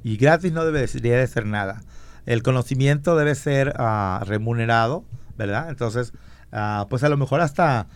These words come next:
podríamos llegar a algún acuerdillo, te pagamos unos, unos dinerillos porque nos ayudes también a, a, a,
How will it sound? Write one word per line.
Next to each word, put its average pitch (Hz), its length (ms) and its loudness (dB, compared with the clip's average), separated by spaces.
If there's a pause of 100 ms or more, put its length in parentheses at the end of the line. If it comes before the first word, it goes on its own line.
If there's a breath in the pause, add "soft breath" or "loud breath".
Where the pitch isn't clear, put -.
(120)
podríamos 123 360 0
llegar 147 160 2
a 147 40 4
algún 151 220 0
acuerdillo, 143 640 -2
te - 100 -6
pagamos 120 380 -2
unos, 123 320 -6 (460 loud breath)
unos 139 240 2
dinerillos 131 520 0
porque 123 200 -4
nos 113 180 -4
ayudes 117 360 -2
también 135 420 -2
a, 110 280 -2
a, 107 100 -8
a, 98 640 -2